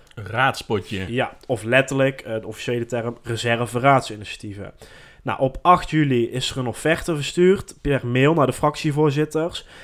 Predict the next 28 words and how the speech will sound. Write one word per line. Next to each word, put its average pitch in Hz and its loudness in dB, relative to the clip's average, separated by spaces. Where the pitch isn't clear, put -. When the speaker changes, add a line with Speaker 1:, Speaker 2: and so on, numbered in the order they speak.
Speaker 2:
En 131 0
die 143 6
is 135 2
goedgekeurd. 117 -4
Het - -18
ging 135 -8
om 139 -2
een 127 -4
bedrag 139 0
van 127 -4
zeventienduizend 131 0
tweehonderd 120 6
euro. 156 2
Nou, 98 0
daar 110 0
vallen 120 6
twee 135 4
dingen 117 2
bij 110 2
op. 165 4
Eén, 123 4
die 120 2
offerte 127 4
wordt 110 -2
pas 120 2
in 117 -2
juli 120 0
goedgekeurd, 139 -2